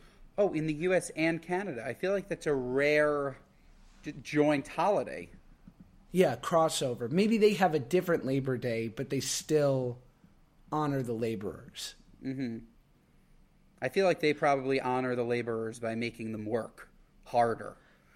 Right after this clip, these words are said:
Speaker 1: I don't know.
Speaker 2: You
Speaker 1: Canada, J-, Canada's a weird place. Sometimes I feel like they do nothing, and sometimes I feel like they're just nonstop. The Canadians, man, they're strange.
Speaker 2: I think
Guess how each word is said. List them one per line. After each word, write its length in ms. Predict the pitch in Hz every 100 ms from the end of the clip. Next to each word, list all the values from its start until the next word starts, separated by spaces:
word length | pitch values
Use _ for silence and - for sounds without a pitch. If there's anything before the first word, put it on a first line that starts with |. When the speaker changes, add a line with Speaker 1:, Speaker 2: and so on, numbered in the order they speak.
| _ _ _ _ _ -
Speaker 1:
I 100 | 135
don't 100 | 131
know. 160 | 110 117
Speaker 2:
You 60 |
Speaker 1:
Canada, 420 | 170 170 - 139 127
J-, 160 | 139
Canada's 480 | 131 185 202 135 113
a 40 |
weird 360 | 110 120 113 -
place. 500 | - 117 110 - -
Sometimes 400 | - 202 202 202
I 80 | 170
feel 180 | - 170
like 320 | 156 - -
they 160 | 151 143
do 160 | 131
nothing, 400 | 120 127 151 175
and 140 | 139 117
sometimes 360 | 135 139 131
I 60 | 120
feel 220 | - 135
like 280 | 123 117 - _ _ _ _
they're 100 | 123
just 260 | 110 104 -
nonstop. 840 | 113 120 117 107 - 127 117 - - _ _ _ _ _
The 80 | 117
Canadians, 720 | - 120 131 147 110 113 -
man, 220 | 110 101
they're 140 | 123 123
strange. 640 | - 92 113 113 - - - - -
Speaker 2:
I 120 | 165
think 360 | 170 226 226